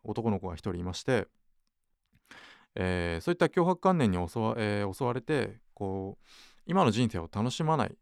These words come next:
楽しめないということをやめました。だからですね、朝活して音声を撮っています、こうして。そしてこの後仕事に行って、運転中はラジオ代わりに音声学習をします。そして仕事の合間、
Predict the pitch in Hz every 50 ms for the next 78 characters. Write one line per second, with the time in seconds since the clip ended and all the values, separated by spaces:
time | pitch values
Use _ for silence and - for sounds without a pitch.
0 | _ _ _ - 107 113 127 131 - 160 151 151 135 104 95 - - _ _ _
1 | - 135 135 131 - 139 - - 139 135 135 - _ - 139 131 110 90 90 90
2 | 107 131 147 147 139 - - - - _ _ _ _ _ _ _ _ _ - 175
3 | 175 170 120 95 82 - - 104 98 92 90 - 113 - - 165 - 170 160 -
4 | 165 151 - - - - 175 139 98 - - _ _ - _ - - 165 170 156
5 | - - 90 80 82 - - 87 - - 87 82 82 80 - - - 92 87 -
6 | - - 95 - _ _ _ _ _ _ _ _ - - _ _ - 165 147 -
7 | 165 - 175 170 165 - 120 - 107 110 107 - 107 110 107 101 - _ _ -
8 | - 160 139 123 127 135 117 - 135 131 117 - - 131 120 127 160 170 151 -
9 | _ - 110 107 101 117 113 107 117 113 104 92 92 95 120 139 151 - 123 120
10 | 117 113 - 110 101 107 110 - - - - 98 107 143 160 143 - - 92 87
11 | 85 - - - - - _ _ _ _ _ _ _ _ _ _ - - - -
12 | - _ _ - 165 - - 214 185 160 - 160 175 175 175 175 165 160 151 147
13 | 151 143 139 135 -